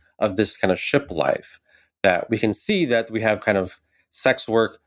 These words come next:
A lot of these people were involved with the maritime industry, and we can show via s-, uh, uh, venereal disease how many different people from different places were here at this particular point," right? Um, but I also think that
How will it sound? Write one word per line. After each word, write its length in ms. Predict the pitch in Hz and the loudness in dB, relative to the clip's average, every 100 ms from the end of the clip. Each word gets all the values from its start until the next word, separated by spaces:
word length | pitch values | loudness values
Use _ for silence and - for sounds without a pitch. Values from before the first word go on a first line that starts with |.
| _ 104 | _ -4
A 40 | |
lot 180 | 92 113 | 2 2
of 80 | 123 | 2
these 120 | 107 | -2
people 320 | - 110 110 | -4 -2 0
were 380 | 104 98 90 - | 2 0 -2 -6
involved 360 | 107 101 101 95 | -6 0 2 0
with 80 | 95 | -2
the 80 | |
maritime 320 | 95 95 98 104 | -2 -2 0 0
industry, 380 | 156 143 127 | 0 0 -2
and 100 | 113 | 0
we 60 | 104 | 0
can 160 | 107 101 | 0 -4
show 500 | - 185 156 123 - _ _ - 120 | -2 0 0 -2 -8 _ _ -20 -8
via 460 | 131 175 127 101 95 - _ _ _ | -2 0 2 0 -2 -8 _ _ _
s-, 220 | - - - _ | -18 -16 -18 _
uh, 160 | 92 85 | -2 0
uh, 140 | - | -2
venereal 300 | 98 120 127 | 0 2 2
disease 640 | 110 104 107 120 107 98 - _ _ | 2 -2 0 0 0 -2 -8 _ _
how 260 | - 117 120 | -6 0 2
many 160 | 117 | 2
different 260 | 110 104 - | 0 -2 -2
people 160 | 113 | 0
from 100 | 107 | 0
different 240 | 98 92 - | 0 -2 2
places 360 | 117 107 98 | 2 2 -2
were 140 | 95 90 | 0 0
here 200 | - 104 | 2 0
at 80 | 95 | 0
this 100 | 92 | -2
particular 380 | - - - - _ | -8 -6 -4 -4 _
point," 300 | 147 110 - _ - | 2 2 -2 _ 0
right? 200 | 98 101 - - - - _ | 0 0 -8 -20 -20 -20 _
Um, 440 | 101 104 95 95 98 _ _ - _ - | -4 -2 -2 -4 -10 _ _ -20 _ -2
but 80 | |
I 60 | 160 | 0
also 220 | 190 214 | 0 -2
think 220 | 170 175 | -2 -2
that 140 | - | -2